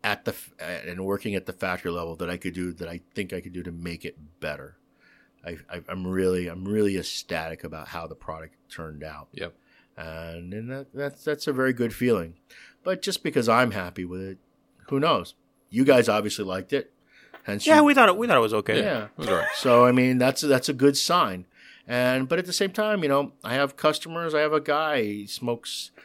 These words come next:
Speaker 1: four Sobremesa a day. He, he wrote me and said, "Oh, man, I didn't like it at all."
Speaker 2: Wow.
Speaker 1: You know,
Speaker 2: Yep.
Speaker 1: it didn't suit his fancy. He
Speaker 2: Yeah.
Speaker 1: bought, but he kept buying boxes of it 'cause he wanted to like it.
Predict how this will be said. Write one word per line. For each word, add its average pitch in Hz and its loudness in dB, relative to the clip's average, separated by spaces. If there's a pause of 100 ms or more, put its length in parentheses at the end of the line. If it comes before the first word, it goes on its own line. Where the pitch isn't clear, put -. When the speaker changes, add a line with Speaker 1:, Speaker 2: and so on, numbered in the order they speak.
(280)
Speaker 1:
four 131 2
Sobremesa 131 4
a 123 4
day. 104 2
He, 104 -10
he 110 -4
wrote 104 2
me 117 -4
and 110 -4
said, 107 -2
"Oh, 107 -2
man, 98 -8
I 95 -12
didn't 101 -10
like 90 -8
it 87 -8
at 80 -14
all." 82 -8 (200)
Speaker 2:
Wow. 76 -12 (100)
Speaker 1:
You 92 -6
know, 87 -6
Speaker 2:
Yep. 85 -6
Speaker 1:
it 85 -10
didn't 98 -8
suit 101 -2
his 98 -2
fancy. 98 -4 (280)
He 156 -8
Speaker 2:
Yeah. 143 -2
Speaker 1:
bought, 160 2
but 147 4
he 151 0
kept 165 0
buying 170 2
boxes 160 2
of 120 0
it 110 -8
'cause 127 -8
he 117 -6
wanted 120 2
to 107 -2
like 85 -4
it. - -18